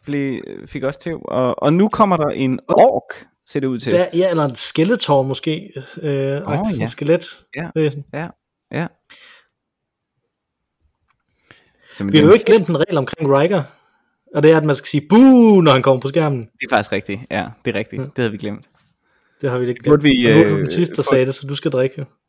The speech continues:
Speaker 1: Ja, det burde jeg få <laughs> en, en straf, strafbue for. Jeg drikker her.
Speaker 2: Ja. Det her, Worf kæmper nu mod Skeletor. Øh, og jeg ved ikke helt, hvad, øh, hvad, hvad vi skal sige her. Får Worf tæv, eller tæver han andre?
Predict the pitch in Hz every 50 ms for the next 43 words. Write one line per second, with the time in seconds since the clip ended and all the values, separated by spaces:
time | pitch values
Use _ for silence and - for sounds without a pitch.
0 | _ _ - 165 165 151 156 147 180 180 185 190 160 - 185 190 175 - - 240
1 | 220 202 196 165 147 - - - 147 156 - - - - - - - 147 156 -
2 | - - - 131 127 131 - 123 123 135 143 143 143 135 135 135 135 143 139 123
3 | - _ _ _ - 135 135 - _ _ _ _ _ _ _ _ _ _ _ _
4 | _ _ _ _ _ _ _ _ _ _ _ _ _ _ _ _ _ _ _ _
5 | _ _ - - - 170 185 190 190 190 185 - 160 131 117 156 180 202 196 -
6 | - - 180 180 190 202 175 170 160 147 147 139 - - 131 117 113 120 - 113
7 | 95 92 _ _ - - - - - _ _ - 131 120 113 110 107 107 104 101
8 | 101 - _ _ _ _ _ _ - 131 127 131 175 208 214 208 - - - 247
9 | 214 156 - - - _ _ _ _ _ - 185 147 120 131 139 143 147 156 156
10 | 156 143 131 123 120 117 120 127 123 127 135 139 151 135 139 135 139 143 - -
11 | 139 - 170 165 147 160 147 127 - - - 147 131 143 165 175 170 - - -
12 | 196 190 185 185 147 127 127 123 120 - 147 147 151 147 139 139 131 131 151 160
13 | 170